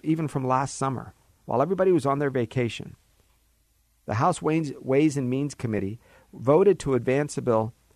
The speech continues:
to try to keep this from getting worse. And right away, that's one point three million Americans.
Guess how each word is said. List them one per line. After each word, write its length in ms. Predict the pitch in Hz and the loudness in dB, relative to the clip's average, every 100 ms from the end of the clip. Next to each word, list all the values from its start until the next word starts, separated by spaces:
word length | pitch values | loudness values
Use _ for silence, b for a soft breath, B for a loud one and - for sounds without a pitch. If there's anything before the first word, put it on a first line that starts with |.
| - | -8
to 100 | 131 | -6
try 240 | - 139 | 0 2
to 140 | 131 117 | 2 -2
keep 360 | - 175 180 | -6 -6 -4
this 160 | 156 143 | -4 -2
from 160 | 131 | -2
getting 260 | 127 127 120 | 0 0 0
worse. 480 | 110 90 87 - - _ _ _ _ _ _ _ _ _ _ _ _ _ _ _ _ _ - | -2 -4 -8 -18 -20 _ _ _ _ _ _ _ _ _ _ _ _ _ _ _ _ _ -6
And 140 | 120 | 0
right 180 | 156 175 | 4 4
away, 220 | 175 175 | 4 4
that's 220 | 139 - | 2 0
one 200 | 139 147 | 0 -2
point 300 | - 151 139 | -2 -4 -4
three 180 | - 135 | -4 -4
million 320 | 120 117 117 | -2 -2 -2
Americans. 680 | 110 104 92 - - - | -4 -4 -8 -14 -20 -20